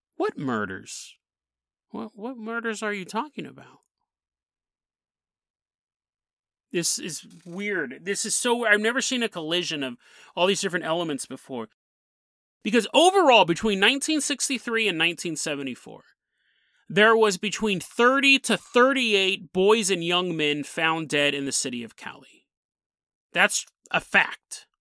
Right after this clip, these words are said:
But the police are saying most of these bodies, so you can figure some of them may be, uh, just random deaths, some of them may be, they, I don't think the cartels are active back in the sixties, so it could have just been, like,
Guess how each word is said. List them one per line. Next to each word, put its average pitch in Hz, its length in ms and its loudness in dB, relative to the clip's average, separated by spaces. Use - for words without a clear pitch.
But 220 120 4
the 226 80 2
police 320 580 4
are 233 100 2
saying 107 600 -2
most 269 600 8
of 214 160 2
these 160 240 0
bodies, - 480 -8
so 214 140 4
you 247 160 4
can 311 120 4
figure 269 240 0
some 240 260 4
of 233 120 0
them 220 440 2
may 185 280 0
be, 151 680 -2
uh, 127 160 -6
just 135 240 -10
random 202 500 2
deaths, 170 320 4
some 185 240 0
of 175 120 -4
them 180 200 -2
may 170 260 0
be, 151 380 -4
they, 135 320 -4
I 175 40 0
don't 220 140 0
think 214 140 -2
the - 80 -6
cartels 160 480 -2
are 131 100 -2
active 135 300 -2
back 123 180 -6
in 131 60 -14
the 120 80 -14
sixties, 131 400 -10
so 160 100 -10
it 147 60 -10
could 165 80 -4
have 156 100 -8
just 160 160 -8
been, 156 160 -4
like, 139 220 -4